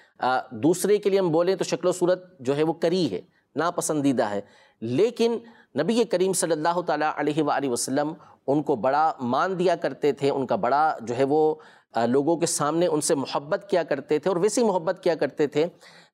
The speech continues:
تو یہ صورت یا شکل ہونا یا دنیاوی اعتبار سے کوئی بہت بڑا منصب ہونا، یہ کسی کا اللہ پاک کی بارگاہ کے اندر عزت والا ہونا ضروری نہیں ہے،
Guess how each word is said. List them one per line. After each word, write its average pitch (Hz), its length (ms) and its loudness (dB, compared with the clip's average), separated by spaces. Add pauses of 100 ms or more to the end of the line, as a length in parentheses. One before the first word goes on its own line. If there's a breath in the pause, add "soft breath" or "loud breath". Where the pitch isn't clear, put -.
تو - 280 0 (140)
یہ 131 320 0
صورت 220 440 2 (180)
یا 147 140 2
شکل 190 380 0
ہونا 170 440 0 (320 loud breath)
یا 147 160 0 (140)
دنیاوی 170 600 0
اعتبار 160 420 0
سے 175 180 -2
کوئی 180 220 2
بہت 147 420 -2
بڑا 170 220 -2
منصب 143 460 -2
ہونا، 156 280 0 (360 soft breath)
یہ 120 240 -2
کسی 226 340 -2
کا 233 160 -2
اللہ 180 320 -2
پاک 190 220 -2
کی 208 100 0
بارگاہ 156 420 0
کے 190 160 0 (100)
اندر 147 440 0 (200)
عزت 139 380 0
والا 175 220 2
ہونا 156 340 0 (160)
ضروری 165 460 0
نہیں 113 260 0
ہے، 90 40 -8